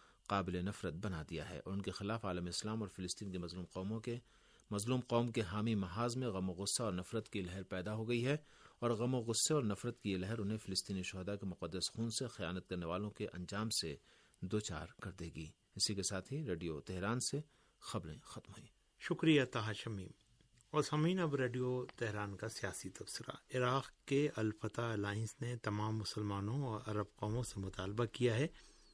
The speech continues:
Speaker 2: کہ غاصب صہیونی حکومت کے ساتھ تعلقات کی برقراری پر وہ متحدہ عرب امارات کے حکمرانوں کا بائیکاٹ کریں۔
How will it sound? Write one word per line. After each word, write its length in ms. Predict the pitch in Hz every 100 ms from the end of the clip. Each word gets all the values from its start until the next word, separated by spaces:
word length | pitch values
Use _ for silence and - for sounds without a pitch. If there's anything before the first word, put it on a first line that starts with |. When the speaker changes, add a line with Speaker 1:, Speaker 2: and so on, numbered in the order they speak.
| -
Speaker 2:
کہ 140 | - 117
غاصب 400 | 117 117 160 -
صہیونی 340 | 123 113 113
حکومت 440 | 95 - 113 127
کے 120 | - -
ساتھ 320 | - 104 -
تعلقات 580 | 98 95 95 - 113 -
کی 120 | 92
برقراری 580 | 95 95 104 98 113 123
پر 200 | 123 151 - - _ _ _ -
وہ 80 | 135
متحدہ 480 | 127 - 123 131 156
عرب 260 | 135 104
امارات 540 | 98 98 98 110 123 -
کے 200 | - 117
حکمرانوں 600 | 104 - 98 95 104 120
کا 140 | -
بائیکاٹ 600 | 95 104 104 - 95 92
کریں۔ 240 | - 95